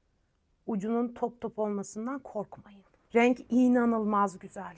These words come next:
Renk böyle tam dumanlı makyaj ama çok böyle şey, simsiyah dumanlı makyaj değil de böyle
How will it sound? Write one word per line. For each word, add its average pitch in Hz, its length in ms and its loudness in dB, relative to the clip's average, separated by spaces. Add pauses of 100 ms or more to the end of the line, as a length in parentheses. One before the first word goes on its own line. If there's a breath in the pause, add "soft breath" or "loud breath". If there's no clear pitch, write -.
Renk 247 260 -4
böyle 277 240 6
tam 285 380 0
dumanlı 247 400 4
makyaj 254 520 2
ama 226 180 -2
çok - 380 -8
böyle 240 240 4
şey, 208 260 -6 (100)
simsiyah 254 840 2
dumanlı 220 320 0
makyaj 214 480 -4
değil 254 140 -6
de 196 100 -10
böyle 202 320 -6